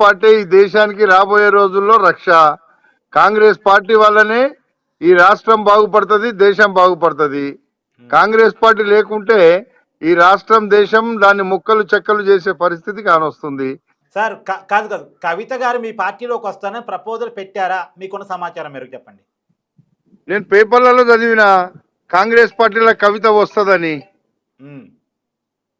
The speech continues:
Speaker 1: అంతే తప్ప నేను ఇంకెక్కడ చదవలా. పేపర్లలో చదివే చెప్తున్నా నేను.
Speaker 2: మ్మ్.
Speaker 1: అది
Speaker 2: అంటే మీరు ఆ
Speaker 1: సమాచారం. నా
Speaker 2: పార్టీలో
Speaker 1: దగ్గర ఉన్న
Speaker 2: సీనియర్ నాయకులు
Speaker 1: సమాచారం మీకు
Speaker 2: తెలియకుండా
Speaker 1: చెప్పిన.
Speaker 2: ఏం ఉండదు కదా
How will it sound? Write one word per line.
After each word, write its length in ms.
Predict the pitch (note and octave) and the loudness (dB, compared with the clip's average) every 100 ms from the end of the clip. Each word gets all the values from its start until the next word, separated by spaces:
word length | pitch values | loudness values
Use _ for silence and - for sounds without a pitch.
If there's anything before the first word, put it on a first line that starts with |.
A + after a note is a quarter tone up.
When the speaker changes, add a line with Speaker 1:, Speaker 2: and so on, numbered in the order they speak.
| _ _ _ _ _ _ D3 | _ _ _ _ _ _ -6
Speaker 1:
అంతే 200 | F#3+ A#3 A3+ | 0 2 2
తప్ప 200 | F3 G3 C4 | 0 -4 -2
నేను 140 | B3 G#3+ | -2 0
ఇంకెక్కడ 320 | A3+ G3 B3 G3+ | -2 0 0 0
చదవలా. 420 | G#3 F#3+ G#3+ F3+ D3+ - _ - _ - | 0 0 0 2 0 -6 _ -20 _ 0
పేపర్లలో 540 | G3 A3 A#3+ A#3+ A#3 A3+ | 0 2 2 4 4 4
చదివే 240 | A3 B3 C4 | 4 2 2
చెప్తున్నా 380 | A3 - G#3 G3 E3+ | 0 -2 -2 0 0
నేను. 200 | D3+ C3 B2 - _ _ _ _ _ _ _ C3+ | -2 -4 -8 -14 _ _ _ _ _ _ _ -20
Speaker 2:
మ్మ్. 160 | D3 A2 E2 _ _ _ _ _ _ _ _ _ _ _ _ _ _ _ _ _ _ A#2 | -20 -20 _ _ _ _ _ _ _ _ _ _ _ _ _ _ _ _ _ _ _ -18
Speaker 1:
అది 60 | |
Speaker 2:
అంటే 120 | B2+ | -16
మీరు 80 | F3+ D3 | -16 -14
ఆ 40 | |
Speaker 1:
సమాచారం. 340 | C#3 C#3 D#3 C#3 | -8 -6 -4 -4
నా 80 | |
Speaker 2:
పార్టీలో 200 | D3+ F3 | -2 0
Speaker 1:
దగ్గర 180 | G#3+ A3 A3 | 0 0 0
ఉన్న 120 | A3+ | 0
Speaker 2:
సీనియర్ 200 | F#3+ G3 | 0 0
నాయకులు 140 | G#3+ G#3 | 0 0
Speaker 1:
సమాచారం 180 | G#3 | -2
మీకు 100 | B3+ | 0
Speaker 2:
తెలియకుండా 280 | C4 F#3+ E3 | -2 -2 -4
Speaker 1:
చెప్పిన. 140 | F3+ G#3+ | -6 -10
Speaker 2:
ఏం 60 | |
ఉండదు 180 | D#3 E3 | -10 -12
కదా 120 | D#3 | -12